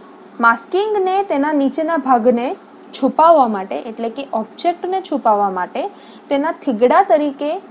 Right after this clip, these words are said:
ઉપયોગમાં કરી શકાય છે, બરાબર? તો હવે આપણે એ જે concept હતો, જે theory base ઉપર જોયું હતું,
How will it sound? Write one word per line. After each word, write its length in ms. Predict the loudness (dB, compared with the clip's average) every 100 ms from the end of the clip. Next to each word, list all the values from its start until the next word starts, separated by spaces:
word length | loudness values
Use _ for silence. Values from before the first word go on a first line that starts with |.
| -14
ઉપયોગમાં 540 | -6 -4 -2 -4 -8 -10 -20 -8
કરી 220 | -4 -4
શકાય 300 | -4 -8 -10
છે, 120 | -10 -20 -20 -20 -20 -20 -20 -20 -20 -20 -20 -20 -6
બરાબર? 300 | 0 2 0 -2 -8 -20 -20 -20 -2
તો 340 | 2 2 2 2
હવે 260 | 2 4
આપણે 420 | 2 0 0 -6 -4
એ 120 | -4 -2
જે 140 | -2
concept 540 | 0 0 0 -2 -2
હતો, 220 | -2 -2 -2
જે 120 | -4
theory 400 | -4 -4 -2 -4 -6 -16 -6
base 260 | 0 2 0
ઉપર 220 | -2 -2
જોયું 420 | 0 -2 -2 -2
હતું, 180 | -6 -8